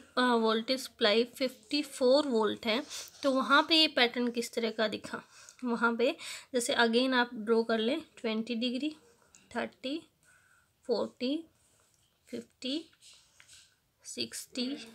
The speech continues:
सेवेंटी, एटी and नाइंटी, ठीक है। अब यहाँ पे हम ड्रॉ करते हैं कि आपको किस तरह का पैटर्न दिखा। मान लो ट्वेंटी डिग्री पे यहाँ पे एम्पलीट्यूड था, थर्टी पे यहाँ पे था, फ़ोर्टी पे यहाँ पे था, फ़िफ़्टी पे यहाँ पे था,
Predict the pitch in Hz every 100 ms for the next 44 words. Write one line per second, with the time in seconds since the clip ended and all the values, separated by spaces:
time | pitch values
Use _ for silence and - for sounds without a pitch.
0 | - - - 220 214 233 226 - 277 320
1 | - - - 294 214 - 254 247 330 -
2 | _ - 233 190 - - - - 269 311
3 | - - - - 285 254 285 277 285 302
4 | 302 320 330 - - - _ _ _ _
5 | - - 277 226 220 220 247 - 277 285
6 | 294 262 262 262 269 262 285 254 240 226
7 | 220 220 226 226 226 254 330 - - -
8 | 254 240 226 233 233 233 226 233 233 226
9 | 233 233 233 226 240 247 240 233 233 233
10 | 240 233 262 240 - - - - - -
11 | 247 220 233 233 240 233 233 233 247 240
12 | 233 233 - 233 233 247 233 233 233 233
13 | 247 240 233 233 233 233 - 233 240 233
14 | 226 233 247 247 247